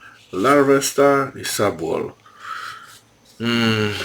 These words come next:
No i co ja mam tu powiedzieć, no? No,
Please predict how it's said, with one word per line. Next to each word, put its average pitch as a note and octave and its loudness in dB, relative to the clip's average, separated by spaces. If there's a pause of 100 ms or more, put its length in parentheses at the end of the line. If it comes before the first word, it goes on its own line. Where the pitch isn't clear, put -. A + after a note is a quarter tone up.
(2750)
No G#2+ 0
i G#2 0
co G#2+ 0
ja G2 4
mam F2 0
tu E2 -6
powiedzieć, D#2+ -4
no? F2 -12 (120)
No, G2 -12